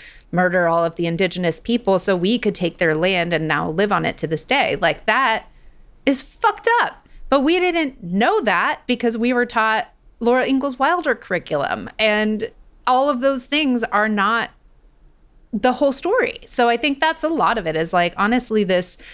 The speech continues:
embracing of ignorance, it isn't because they're stupid. It's not because they're not able to be informed. It is because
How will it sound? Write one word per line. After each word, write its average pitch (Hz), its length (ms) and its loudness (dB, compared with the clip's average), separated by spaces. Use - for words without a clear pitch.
embracing 202 1120 0
of 180 560 2
ignorance, 262 720 0
it 480 340 0
isn't 294 400 0
because 208 460 0
they're 208 160 2
stupid. 285 640 -2
It's 240 180 0
not 202 200 0
because 208 300 -2
they're 190 400 0
not 185 340 0
able 190 300 2
to 240 120 -2
be 254 120 0
informed. 262 600 0
It 240 140 2
is 254 180 0
because 226 640 0